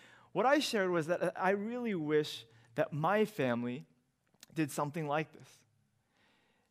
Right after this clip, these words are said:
And not because I really want to do it,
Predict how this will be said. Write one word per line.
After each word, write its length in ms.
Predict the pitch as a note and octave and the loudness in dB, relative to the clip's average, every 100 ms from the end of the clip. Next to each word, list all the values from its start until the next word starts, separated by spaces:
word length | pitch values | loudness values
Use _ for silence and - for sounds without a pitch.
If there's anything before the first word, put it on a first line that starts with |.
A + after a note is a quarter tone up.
| _ | _
And 160 | G3+ A3 | 2 6
not 260 | C4+ D4 | 4 4
because 580 | C4 G3 G#3 G3 D#3+ - - _ - - _ | -2 2 4 4 2 -8 -20 _ -20 -20 _
I 120 | D#3 E3+ | 4 4
really 440 | F#3+ E3+ E3 D3+ | 4 4 4 2
want 240 | C3+ A#2+ | 2 0
to 60 | A#2+ | -2
do 260 | G#2+ A#2 | -4 -4
it, 120 | B2+ | -4